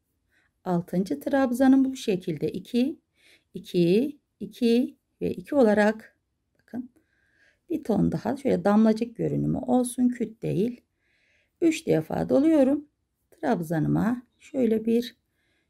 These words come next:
şöyle iki, şöyle iki ve iki ve iki. Bir tık, bir tık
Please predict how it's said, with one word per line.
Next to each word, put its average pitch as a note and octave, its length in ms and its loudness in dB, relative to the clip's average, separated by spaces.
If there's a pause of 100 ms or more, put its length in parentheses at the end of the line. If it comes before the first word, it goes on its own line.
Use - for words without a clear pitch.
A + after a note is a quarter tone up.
(120)
şöyle F#3 400 -2
iki, G3+ 600 -2 (540)
şöyle A3 380 -4
iki - 520 -4 (720)
ve - 100 -6
iki A#3 680 -4 (320)
ve A3+ 100 -4
iki. - 420 -16 (1200)
Bir C#4 300 0
tık, A3+ 540 0 (480)
bir A3+ 240 0
tık A#3+ 360 -4